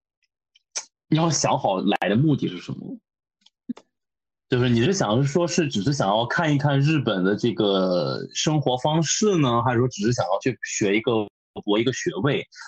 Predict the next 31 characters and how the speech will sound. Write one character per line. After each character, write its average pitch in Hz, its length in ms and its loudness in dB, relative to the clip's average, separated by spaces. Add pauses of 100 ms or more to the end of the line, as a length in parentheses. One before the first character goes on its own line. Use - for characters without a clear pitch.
(140)
还 104 120 -2
是 107 60 0
说 110 180 0
我 95 80 2
就 120 100 2
是 127 80 0
要 113 100 2
留 95 180 2
在 117 80 0
这 104 140 0
里 80 280 -2 (300)
工 117 240 2
作， - 420 0 (500)
开 139 160 0
始 120 160 -2
自 107 100 -4
己 98 100 2
的 85 100 -6
人 78 240 -8
生， 113 380 0
我 110 120 -2
觉 95 80 0
得 127 80 2
想 147 180 -2
好 110 140 0
这 120 140 0
个 120 80 0
很 87 140 -12
重 - 100 -20
要。 - 1040 -10
嗯。 143 220 -4